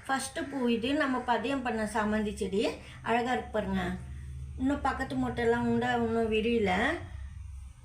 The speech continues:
இப்போ நம்ம இது சின்ன சின்ன கப்புல, இது போல கிளாஸ்லலாம் கூட செடி வளர்க்கலாம். கொஞ்ச நாளைக்கு வளர்த்துட்டு நல்லா அதுக்கப்புறம் நம்ம தொட்டி மாத்தணும். ரொம்ப பெரிய தொட்டியில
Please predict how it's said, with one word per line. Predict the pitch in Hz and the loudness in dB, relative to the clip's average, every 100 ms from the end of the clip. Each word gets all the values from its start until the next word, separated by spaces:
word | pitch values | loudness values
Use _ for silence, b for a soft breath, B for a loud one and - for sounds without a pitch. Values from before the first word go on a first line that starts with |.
| - - | -16 -10
இப்போ | 294 359 | -6 -2
நம்ம | 349 339 330 | 0 2 0
இது | 294 | 0
சின்ன | 285 285 | -2 -2
சின்ன | 294 285 294 | 0 0 2
கப்புல, | 285 - 285 285 277 | 2 0 0 4 4
இது | 277 240 | 2 0
போல | 277 | 0
கிளாஸ்லலாம் | 269 277 277 285 262 262 269 | 4 4 4 2 2 2 2
கூட | 285 277 | 2 0
செடி | 269 254 | 0 2
வளர்க்கலாம். | 240 220 226 202 220 381 - B B - | 2 2 4 4 4 2 0 B B 0
கொஞ்ச | 339 339 | 2 4
நாளைக்கு | 330 320 330 330 | 4 4 4 4
வளர்த்துட்டு | 294 269 - 320 427 466 | 4 4 0 0 2 2
நல்லா | 359 294 294 | 6 8 8
அதுக்கப்புறம் | 269 269 269 269 277 269 | 6 4 0 0 0 2
நம்ம | 262 240 | 2 2
தொட்டி | 233 240 233 | 2 2 0
மாத்தணும். | 247 240 202 214 196 185 180 B B | 2 2 2 2 4 2 2 B B
ரொம்ப | - 269 277 311 | 2 4 4 4
பெரிய | 294 285 285 294 | 2 2 4 2
தொட்டியில | 285 277 277 262 | 2 2 2 2